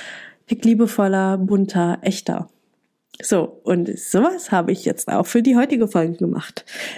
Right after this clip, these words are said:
Das heißt, wir kommen jetzt in den zweiten Teil des Podcasts, dieser Folge. Und, ähm, ich habe von euch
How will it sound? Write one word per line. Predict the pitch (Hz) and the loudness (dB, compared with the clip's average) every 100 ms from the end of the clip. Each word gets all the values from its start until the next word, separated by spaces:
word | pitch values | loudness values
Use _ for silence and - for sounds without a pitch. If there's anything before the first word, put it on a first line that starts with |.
| - | -6
Das | - 180 202 - | 0 2 2 -2
heißt, | - - - - - | -4 -2 -6 -10 0
wir | 185 196 | 2 2
kommen | 196 185 180 | 0 0 2
jetzt | 170 - | 0 -2
in | 170 | -2
den | 165 165 | 0 -2
zweiten | - 233 339 | -2 -2 -2
Teil | 311 302 294 | 0 2 2
des | 302 | 0
Podcasts, | - 302 - 170 214 320 - - - - | -6 -6 -2 0 2 -2 -10 -14 -14 -10
dieser | - 175 160 | -4 -4 -2
Folge. | - 247 240 - - _ - - - - - | 0 0 0 -2 -6 _ -18 -14 -12 -12 -6
Und, | - 202 208 202 202 202 202 | -2 0 2 4 4 2 0
ähm, | 202 202 202 202 | 0 2 2 0
ich | - 226 | 0 0
habe | 220 | 0
von | - 339 196 | -2 -2 0
euch | 208 359 - - | 0 -2 -6 -18